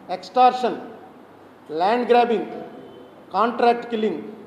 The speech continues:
ఎకనామిక్ అఫెన్సెస్, cyber crimes, trafficking of people, అంటే పిల్లల్ని తీసుకెళ్ళి అమ్మేస్తుంటారు, డ్రగ్స్, వెపన్స్,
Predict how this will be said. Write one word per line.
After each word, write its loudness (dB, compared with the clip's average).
ఎకనామిక్ 0
అఫెన్సెస్, -2
cyber 2
crimes, 4
trafficking 0
of 0
people, -6
అంటే -12
పిల్లల్ని 0
తీసుకెళ్ళి -2
అమ్మేస్తుంటారు, -6
డ్రగ్స్, 2
వెపన్స్, -8